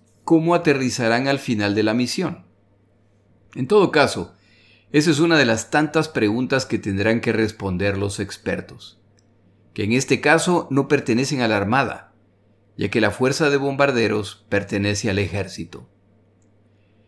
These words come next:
El almirante King contacta a Hap Arnold para presentar el plan y pedirle que sea el punto de contacto con el ejército para coordinar esta operación.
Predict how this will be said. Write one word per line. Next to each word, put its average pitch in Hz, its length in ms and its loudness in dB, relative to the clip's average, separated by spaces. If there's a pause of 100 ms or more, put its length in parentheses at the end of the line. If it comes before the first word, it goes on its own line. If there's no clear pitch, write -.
(640)
El 120 140 2
almirante 165 540 4
King 110 340 2 (460)
contacta 160 640 2 (100)
a 113 140 0
Hap 165 640 -2
Arnold 139 560 0 (320)
para 127 180 4
presentar 127 440 2
el 175 140 0
plan 180 380 2
y 139 120 2
pedirle 156 560 4
que 127 120 0
sea 147 200 0
el 135 100 0
punto 156 340 0
de 123 140 2
contacto 131 600 0
con 117 220 0
el 107 80 2
ejército 143 800 -2
para 107 240 0
coordinar 110 460 0
esta 120 180 -2
operación. 95 640 -4